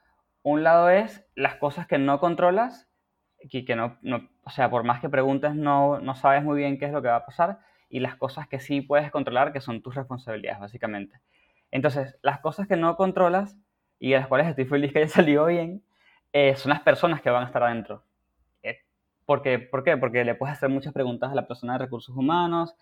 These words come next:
esa persona quizás es increíble y te responde todo, todo como esperas, pero al final del día, eh, por ahí es, no es el reflejo de la empresa.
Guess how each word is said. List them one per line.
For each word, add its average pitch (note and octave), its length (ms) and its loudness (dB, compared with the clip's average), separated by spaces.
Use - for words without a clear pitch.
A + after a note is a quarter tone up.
esa C3+ 220 -2
persona B2+ 320 0
quizás C3 380 -10
es C#3 280 -6
increíble D3 800 -2
y C3 120 -4
te C3+ 80 2
responde B2+ 360 -2
todo, C#3 500 2
todo C3 240 2
como C3 360 0
esperas, E3+ 680 -2
pero D3+ 460 2
al C3 180 0
final B2 320 -4
del C#3 200 0
día, E3 460 -2
eh, A#2 840 0
por B2 160 2
ahí A#2+ 220 2
es, - 340 -6
no C#3 260 2
es C#3+ 80 0
el D3 120 -2
reflejo B2+ 440 -4
de C3 60 0
la B2 60 0
empresa. G#2 500 -10